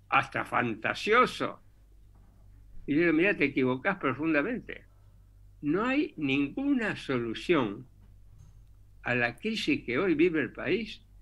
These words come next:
si no te planteás la superación de esos tres objetivos al mismo tiempo. No hay, no hay solución. Y eso es lo que estamos proponiendo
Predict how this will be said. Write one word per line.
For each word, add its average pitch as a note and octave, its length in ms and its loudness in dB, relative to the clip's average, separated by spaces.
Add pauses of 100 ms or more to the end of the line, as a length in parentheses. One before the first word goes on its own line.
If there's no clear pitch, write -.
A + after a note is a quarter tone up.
(240)
si C3+ 180 -4
no A3 200 -2
te F3 140 0
planteás C3 880 -4 (420)
la C3 140 -4
superación C3+ 960 -2 (320)
de D3+ 320 4
esos - 340 -4
tres G#3 280 0
objetivos C3+ 960 2
al C#3 140 2
mismo C#3+ 280 2
tiempo. - 320 -10 (800)
No D4 120 -2
hay, C4 240 -2
no C4 160 -6
hay A3 80 -4
solución. C#3+ 400 -4 (1120)
Y E3 120 8
eso A3 180 4
es B3+ 60 2
lo F#3 120 2
que C#3+ 80 2
estamos C#3+ 640 -2 (1400)
proponiendo E3 1000 0